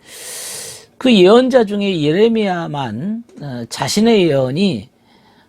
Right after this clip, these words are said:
그대로 이루어지는 것을 보았습니다. 보통 예언자들이 예언은 하지만은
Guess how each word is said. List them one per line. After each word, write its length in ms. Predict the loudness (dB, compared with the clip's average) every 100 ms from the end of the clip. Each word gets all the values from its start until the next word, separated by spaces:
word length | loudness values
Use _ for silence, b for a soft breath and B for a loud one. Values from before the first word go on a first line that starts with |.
| _ _
그대로 540 | -10 0 4 6 6
이루어지는 540 | 4 6 4 4 -2 -2
것을 240 | -6 -8
보았습니다. 800 | -10 -12 -12 -12 -14 -14 -20 -20 _ _ _ _ _
보통 280 | -10 -2 2
예언자들이 760 | 6 6 4 0 -2 -6 -8 -2
예언은 400 | 0 0 -2 -4
하지만은 640 | -6 -8 -12 -12 -12 -12